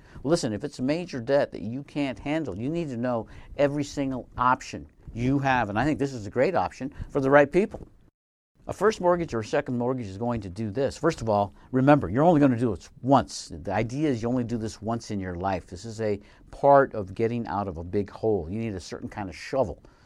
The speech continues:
and this is a great shovel. The second mortgage or a new first mortgage. It makes sense because you can bring down your average interest rate down from whatever you're paying right now, which I guarantee you is somewhere in the neighborhood of sixteen to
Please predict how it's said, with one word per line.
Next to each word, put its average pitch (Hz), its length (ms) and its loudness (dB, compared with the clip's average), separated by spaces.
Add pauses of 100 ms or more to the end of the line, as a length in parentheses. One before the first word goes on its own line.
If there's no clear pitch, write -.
(160)
and 104 100 -6
this 110 140 -4
is 92 140 -10
a - 20 -4
great 107 320 -2
shovel. - 400 -2 (380)
The - 80 -18
second 131 340 2
mortgage 113 380 0
or 92 80 -4
a 95 40 -4
new 107 140 -2
first 123 340 -2
mortgage. 82 380 -8
It 107 100 -4
makes 123 260 -2
sense 156 280 2
because 110 300 -6
you 117 60 -10
can 110 120 -6
bring 117 180 -2
down 117 200 -2
your 90 160 -6 (120)
average 143 340 2
interest 135 300 -6
rate 95 220 -4 (380)
down 127 180 4
from 120 160 -4
whatever 117 240 2
you're 180 120 0
paying 160 260 0
right 147 180 4
now, 170 160 2
which 120 140 0
I 117 60 2
guarantee 180 360 0
you 190 40 -4
is 156 80 -6
somewhere 160 220 -2
in 147 60 0
the 127 80 -2
neighborhood 135 380 -2
of 95 80 -4
sixteen 151 560 -4
to 92 160 0